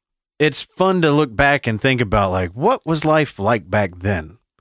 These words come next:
You know, what was it like before then, and how has it changed since? And I remember, you know, watching the Olympics, we never left the neighborhood.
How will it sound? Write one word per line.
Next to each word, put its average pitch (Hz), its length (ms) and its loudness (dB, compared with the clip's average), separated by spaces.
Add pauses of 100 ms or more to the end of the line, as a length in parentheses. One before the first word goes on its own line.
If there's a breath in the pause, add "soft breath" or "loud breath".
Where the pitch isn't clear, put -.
(160)
You 107 100 0
know, 104 120 4
what 135 100 4
was 139 100 0
it 139 40 2
like 135 160 2
before 151 340 0
then, 131 480 2
and 107 160 0
how 131 140 4
has 123 120 2
it 117 80 -2
changed 117 360 0
since? 107 460 -2 (840)
And 127 160 2
I 127 80 2
remember, 131 480 0 (560)
you 131 100 2
know, 104 120 4
watching 110 340 2
the 104 160 0
Olympics, 107 400 0 (420 soft breath)
we 147 140 2
never 196 220 2
left 156 200 2
the 147 80 -2
neighborhood. 135 440 0